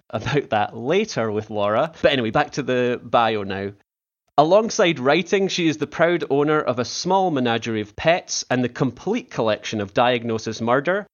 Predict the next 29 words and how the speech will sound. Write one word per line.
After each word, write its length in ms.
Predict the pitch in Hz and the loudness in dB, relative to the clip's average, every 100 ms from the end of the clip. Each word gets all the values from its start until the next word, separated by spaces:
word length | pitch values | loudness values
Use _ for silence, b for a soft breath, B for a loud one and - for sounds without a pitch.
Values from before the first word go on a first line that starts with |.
| _ _ - | _ _ -4
that's 220 | 110 - | -4 -4
T 200 | - 123 | -4 -4
V 180 | 117 107 | -2 -4
episodes 500 | 107 110 107 101 - _ | -6 -4 -6 -6 -10 _
and 320 | 139 180 156 101 | 0 2 0 -4
books. 520 | 95 - - - - _ _ _ | -10 -10 -16 -18 -20 _ _ _
And 120 | 127 160 | -2 2
I 180 | 165 214 | 4 4
met 240 | 190 143 | 2 2
Laura 320 | 139 135 135 | 2 4 2
as 120 | 123 - | 0 -6
part 340 | - 135 131 | -2 0 0
of 220 | 123 104 | -2 -6
Dan's 380 | - 123 131 117 | 0 0 0 -2
NaNoWriMo 600 | 123 165 170 131 123 120 | 2 4 4 0 0 -2
Bootcamp 460 | 107 127 - 123 - | -2 -4 -2 -2 -2
last 380 | 113 143 156 - | 0 2 2 -2
November, 560 | 113 104 104 104 101 - | -2 -2 -2 -4 -6 -6
and 100 | 110 | -6
I 60 | 113 | -4
am 180 | 104 | -4
very 400 | 98 104 147 143 | -4 0 2 2
pleased 480 | 107 92 98 98 - _ _ | -2 -8 -10 -12 -16 _ _
to 120 | - | -10
welcome 380 | 101 92 92 101 | -6 -6 -6 -12
her 200 | 90 90 _ | -14 -16 _
to 80 | - | -12
the 80 | 95 | -4
show. 320 | 202 190 - | 0 0 -2